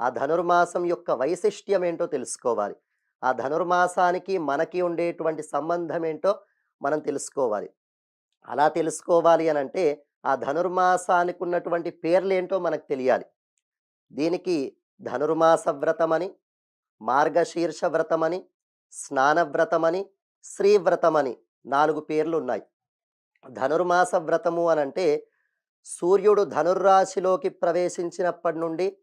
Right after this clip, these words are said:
మకర రాశిలోకి ప్రవేశించేంత వరకు చేసే వ్రతం కనుక ధనుర్మాస వ్రతం.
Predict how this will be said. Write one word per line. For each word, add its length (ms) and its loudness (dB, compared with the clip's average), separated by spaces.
మకర 340 4
రాశిలోకి 580 4
ప్రవేశించేంత 1040 -2
వరకు 580 0
చేసే 260 2
వ్రతం 400 0
కనుక 540 2
ధనుర్మాస 640 0
వ్రతం. 400 0